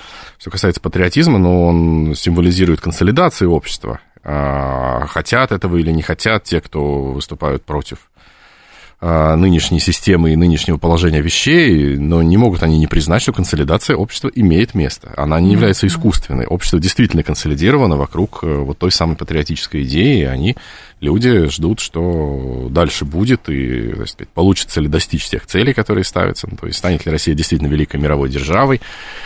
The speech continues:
Speaker 1: по-настоящему, но она ею является, но имеется в виду, насколько она усилит свое место, поэтому щас есть консенсус, и в этом смысле партиям нет смысла выступать. Дело не в том, что их кто-то задавил или запретил им, а они просто понимают, что иначе они пойдут вразрез с обществом.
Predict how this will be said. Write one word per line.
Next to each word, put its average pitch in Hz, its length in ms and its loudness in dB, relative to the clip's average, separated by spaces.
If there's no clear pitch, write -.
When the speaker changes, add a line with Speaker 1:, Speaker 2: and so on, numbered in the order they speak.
Speaker 1:
по-настоящему, 104 840 2
но 95 120 4
она 95 120 4
ею 87 260 4
является, 113 480 0
но 80 120 -2
имеется 78 240 -4
в 76 40 -2
виду, 78 140 -2
насколько 85 320 0
она 78 140 4
усилит 76 320 0
свое 73 180 -2
место, 95 300 0
поэтому 78 240 -4
щас - 520 -4
есть 110 300 0
консенсус, - 680 -2
и 80 160 -2
в 80 60 -2
этом 98 160 -2
смысле - 320 -2
партиям 107 380 2
нет 107 160 4
смысла 120 340 2
выступать. 71 400 -6
Дело 95 160 2
не 104 80 6
в 101 60 -2
том, 139 100 2
что 98 140 0
их - 60 -6
кто-то 87 200 -4
задавил 87 540 4
или 73 80 2
запретил 90 600 2
им, 73 140 0
а 69 80 0
они 76 160 2
просто - 240 -2
понимают, 98 300 0
что - 100 -2
иначе 90 200 0
они 85 100 0
пойдут 85 260 -2
вразрез 92 320 -2
с - 80 -10
обществом. - 340 -12